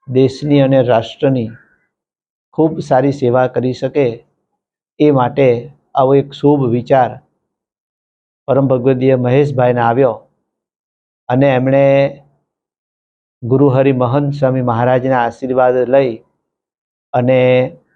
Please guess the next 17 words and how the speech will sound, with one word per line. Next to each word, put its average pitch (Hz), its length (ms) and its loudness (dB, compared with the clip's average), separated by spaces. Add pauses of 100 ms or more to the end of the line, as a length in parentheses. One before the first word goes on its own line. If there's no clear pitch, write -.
(420)
આ 120 140 2
કાર્ય 120 360 0
એમણે 127 220 -2
શરૂ 123 260 -2
કર્યું 127 360 0
છે 117 200 0 (680)
અને 123 140 -2
એમાં 135 500 0
એમને 139 260 0
ખૂબ 151 320 -2
સારો 135 320 0
સહકાર 135 480 -2
પણ 143 200 -2
મળી, 139 240 0
મળી 139 280 2
રહ્યો 143 260 2
છે. 147 360 -2